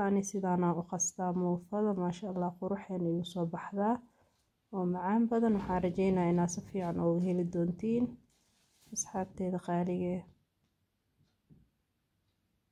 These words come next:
Waa kana hadda biyihii ugu dambeeyay aan ku soo shubay. Cajiinka waxaa loo maleeyaa inuu hadda cusub yaho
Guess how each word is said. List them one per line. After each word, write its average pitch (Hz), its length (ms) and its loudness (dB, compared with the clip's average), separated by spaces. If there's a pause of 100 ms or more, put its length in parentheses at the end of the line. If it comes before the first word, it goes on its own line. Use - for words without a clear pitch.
(2250)
Waa 220 200 -2
kana 196 320 -4
hadda 185 220 -4
biyihii 202 340 0
ugu 180 240 0
dambeeyay 175 520 2
aan 165 120 0
ku - 100 -14
soo 175 180 -4
shubay. 202 460 0 (4000)
Cajiinka 220 400 0
waxaa 196 220 2
loo 196 120 6
maleeyaa 190 380 4
inuu 180 200 4
hadda 196 240 2
cusub 170 340 -4
yaho 180 240 4